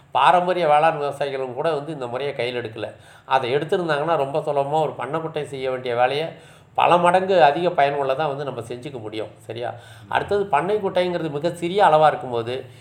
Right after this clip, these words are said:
நிச்சயமா ஓரா-, ஒரு பண்ணைக்குட்டை என்பது எப்படி இருக்கணும்னு கேட்டிங்கன்னா, ஓராண்டுக்கு பெய்யுற மழையை அடுத்த மழைக்காலம் வரைக்கும் சேர்த்து வைக்கிற அளவுக்கு நீரை உள்வாங்கி வச்சுக்கக்கூடிய அளவுக்கா ஒரு பண்ணைக்குட்டை வெட்டியிருந்தா தான் அந்த பண்ணைக்குட்டையினால விவசாயிக்கு லாபம் இருக்க முடியும்.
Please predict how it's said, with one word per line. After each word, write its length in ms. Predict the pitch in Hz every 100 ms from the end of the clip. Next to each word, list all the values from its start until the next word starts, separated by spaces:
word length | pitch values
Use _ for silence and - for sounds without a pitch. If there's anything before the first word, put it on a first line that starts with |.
| - -
நிச்சயமா 420 | 135 175 170 180 135
ஓரா-, 400 | 151 165 156 139 - - -
ஒரு 160 | 127
பண்ணைக்குட்டை 640 | 131 143 165 220 214 202 202
என்பது 320 | 185 170 160
எப்படி 340 | 143 170 185
இருக்கணும்னு 280 | 156 151 143
கேட்டிங்கன்னா, 400 | 123 117 117 147 160 - - -
ஓராண்டுக்கு 560 | 135 160 156 190 196
பெய்யுற 300 | 160 165 165
மழையை 280 | 143 143 175
அடுத்த 340 | 139 147 160 180
மழைக்காலம் 540 | 147 147 165 165 147
வரைக்கும் 300 | 131 135 175
சேர்த்து 360 | - 156 160 156
வைக்கிற 160 | 143
அளவுக்கு 680 | 127 139 170 170 190 190 - - _
நீரை 280 | 135 180 185
உள்வாங்கி 480 | 147 160 196 190 180
வச்சுக்கக்கூடிய 580 | 160 160 175 165 156 147
அளவுக்கா 440 | 135 170 180 190
ஒரு 140 | 175
பண்ணைக்குட்டை 520 | - 135 156 160 151 131
வெட்டியிருந்தா 500 | 127 156 143 135 127
தான் 240 | 180 175 - - -
அந்த 220 | 131 127
பண்ணைக்குட்டையினால 800 | 113 135 170 165 147 123 123 156
விவசாயிக்கு 400 | 135 135 127 131
லாபம் 280 | 117 117 123
இருக்க 180 | 113 113
முடியும். 300 | 101 120